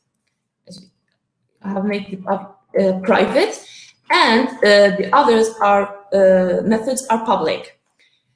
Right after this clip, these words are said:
So then we use the, a public class called encapsulation example, which, in which we will run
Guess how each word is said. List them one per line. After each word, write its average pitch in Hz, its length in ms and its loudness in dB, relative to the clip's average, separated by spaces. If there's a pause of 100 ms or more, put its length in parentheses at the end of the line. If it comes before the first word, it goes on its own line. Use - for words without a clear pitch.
(120)
So 262 560 2
then 269 520 0
we 226 120 -2
use 226 400 0
the, 190 420 0
a 220 140 -8
public 294 380 -2
class 196 400 -6
called 202 280 -4
encapsulation 226 640 -6
example, 196 640 -4
which, 220 300 -8
in 214 140 2
which - 200 -2
we 240 80 0
will 220 160 4
run 247 220 2